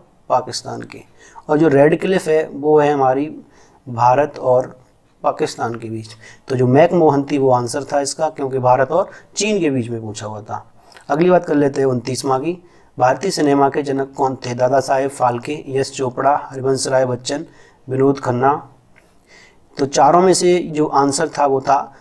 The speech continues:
दादा साहेब फाल्के पुरस्कार, क्योंकि ये पुरस्कार भी दिया जाता है इन्हीं के नाम से,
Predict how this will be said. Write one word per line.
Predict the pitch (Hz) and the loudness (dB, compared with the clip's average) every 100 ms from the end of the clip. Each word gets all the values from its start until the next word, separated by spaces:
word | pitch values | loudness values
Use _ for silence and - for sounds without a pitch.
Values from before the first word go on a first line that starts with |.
| _ _ | _ _
दादा | 131 131 156 | 0 2 2
साहेब | 165 156 131 131 147 | 0 2 2 2 -2
फाल्के | - 127 117 131 | -2 -4 -4 -8
पुरस्कार, | 120 117 - 123 117 | -8 -12 -8 -4 -4
क्योंकि | 147 139 143 | -2 -4 -4
ये | 160 156 | -4 -4
पुरस्कार | 147 131 - 156 | -2 -6 0 0
भी | 160 | 0
दिया | 147 139 | -2 0
जाता | 135 139 | 0 0
है | |
इन्हीं | 139 | 0
के | 135 | -2
नाम | 135 131 | -2 -2
से, | 135 160 | -2 -10